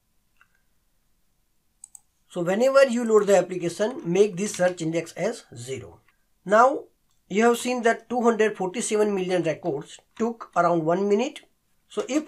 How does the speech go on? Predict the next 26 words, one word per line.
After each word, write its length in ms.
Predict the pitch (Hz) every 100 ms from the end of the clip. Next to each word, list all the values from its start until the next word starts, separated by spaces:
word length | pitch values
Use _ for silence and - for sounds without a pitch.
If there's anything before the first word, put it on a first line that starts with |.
| -
I 120 | 202 202
will 260 | 240 247 - _ _ _
write 400 | 165 160 202 240
here 220 | - 190 185
something 480 | 175 170 180 190
like, 340 | 185 175 175 170
say, 480 | - 185 175 202 233 _ _ _
where 380 | - 139 180 196 190
close 520 | 170 165 165 - - _ _ _ _ _ _ _ _ _ _
one 360 | 151 165 202 233 -
equal 340 | 156 165 160
to 120 | 151
one. 460 | 240 - 156 120 - - _ _ - - - _ _ _ _ _ _
So 120 | -
now 340 | 175 196 254 302
this 280 | 208 247 -
load 280 | 208 233 233
will 160 | 226
become 500 | 190 180 208 240 339 - _ -
unoptimized 640 | 185 185 - 170 151 131 110
load. 180 | 98 - _ _ _ _ _ -
When 280 | 147 202 233
I 180 | 247 220
reload 400 | 185 240 254 214
this 140 | 214
data, 540 | 208 160 151 160 208